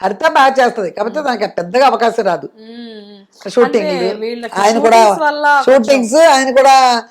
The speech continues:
Speaker 1: ఆయన కూడా వంట తెలిసిన ఆయన కదా.
Speaker 2: ఉమ్, జాకీ గారికి కూడా బాగా
Speaker 1: బాగా
Speaker 2: వచ్చంట.
Speaker 1: తెలుసు,
Speaker 2: ఆ.
Speaker 1: బాగా చేస్తారు.
Speaker 2: అంటే వీళ్ళది ఎలా ఉంటుందంటే ఎప్పుడైనా సరదాగా వీడియోస్ కోసం వంట చేయడం అనే కానీ ప్రత్యేకించి ఇంట్లో వంట చేసుకునేంత టైం ఉండదు.
Speaker 1: ఉండదు.
Speaker 2: ఇంట్లో కుక్ ఉంటారా?
Speaker 1: కుక్ ఉండదు. అమ్మో,
Speaker 2: ఉమ్.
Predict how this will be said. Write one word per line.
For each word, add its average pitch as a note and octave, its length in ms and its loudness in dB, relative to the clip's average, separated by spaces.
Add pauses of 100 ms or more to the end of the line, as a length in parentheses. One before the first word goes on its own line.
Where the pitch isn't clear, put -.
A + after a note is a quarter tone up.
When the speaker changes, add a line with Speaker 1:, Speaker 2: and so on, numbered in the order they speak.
(260)
Speaker 1:
ఆయన C4+ 180 0
కూడా C4 180 0
వంట A#3+ 220 -2
తెలిసిన A#3+ 300 0
ఆయన A3 140 -4
కదా. A3 260 -4 (140)
Speaker 2:
ఉమ్, A#3+ 360 -14
జాకీ A3 300 -8
గారికి C4 200 -10
కూడా B3+ 140 -10
బాగా A3+ 180 -6
Speaker 1:
బాగా G3 120 0
Speaker 2:
వచ్చంట. F#3+ 120 2
Speaker 1:
తెలుసు, - 300 -6 (120)
Speaker 2:
ఆ. F#2+ 200 -18 (300)
Speaker 1:
బాగా E3 100 -6
చేస్తారు. D#3 300 -12
Speaker 2:
అంటే F4+ 280 -8
వీళ్ళది C4+ 360 -8
ఎలా C4 180 -2
ఉంటుందంటే D#4+ 400 -10
ఎప్పుడైనా C4+ 320 -12
సరదాగా C4+ 460 -8
వీడియోస్ C4 400 -8
కోసం D4+ 280 -12
వంట B3 260 -8
చేయడం B3 200 -8
అనే A#3 140 -10
కానీ A3+ 360 -12
ప్రత్యేకించి D4 680 -10
ఇంట్లో C4+ 240 -10
వంట B3+ 260 -6
చేసుకునేంత A#3+ 440 -12
టైం A#3 280 -10
ఉండదు. G#3+ 240 -14
Speaker 1:
ఉండదు. F#3 320 -4 (220)
Speaker 2:
ఇంట్లో B3 240 -6
కుక్ D4+ 300 -10
ఉంటారా? C4+ 380 -10 (200)
Speaker 1:
కుక్ A#3+ 180 -6
ఉండదు. A#3+ 360 -2 (120)
అమ్మో, G#3 140 -8
Speaker 2:
ఉమ్. D#3 140 -6